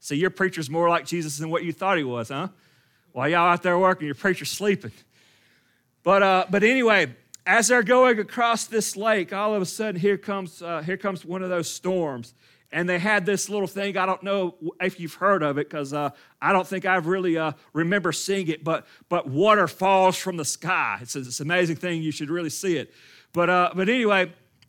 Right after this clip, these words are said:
uh, there, here comes the rain, and here comes the wind, and here comes the storm, and everything is, is going, buddy, and they're, they're being rocked, and water's poured in, and they're trying to, uh, to, uh, to get it out.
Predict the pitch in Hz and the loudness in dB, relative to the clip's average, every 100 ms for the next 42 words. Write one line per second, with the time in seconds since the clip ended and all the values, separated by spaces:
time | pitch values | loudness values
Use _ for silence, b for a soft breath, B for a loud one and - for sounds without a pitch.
0 | _ _ _ _ _ _ - 185 185 180 | _ _ _ _ _ _ -2 0 2 0
1 | 190 220 214 233 214 208 190 226 220 180 | 2 2 2 0 0 -4 0 0 0 -4
2 | 165 214 233 220 - 185 202 220 196 147 | -2 -2 -2 -4 -6 -10 -8 -6 -6 -10
3 | b b 180 165 214 214 233 214 185 - | b b -8 0 2 2 -2 -4 -6 -8
4 | - 202 220 214 151 b b b 185 190 | -4 -2 0 0 -2 b b b -4 -2
5 | 214 208 202 220 220 190 175 - 196 147 | 2 0 0 -2 -2 -2 -2 0 -2 0
6 | 202 214 180 196 214 196 185 208 - B | 0 0 0 2 2 2 0 -4 -6 B
7 | - 202 202 175 220 175 156 208 202 - | 0 2 2 2 0 0 -2 -2 -2 -6
8 | - b b 170 175 156 208 220 208 - | -20 b b -2 0 2 4 4 4 0
9 | - 214 220 214 202 214 202 B B 170 | 0 2 4 4 2 0 -2 B B -4
10 | 175 220 208 - 202 208 214 202 - 214 | 0 2 2 0 0 2 2 0 -4 0
11 | 208 160 B B - 202 196 170 147 - | 0 0 B B -2 4 4 4 0 0
12 | 170 131 202 208 175 208 190 - | 0 2 2 4 4 4 2 -2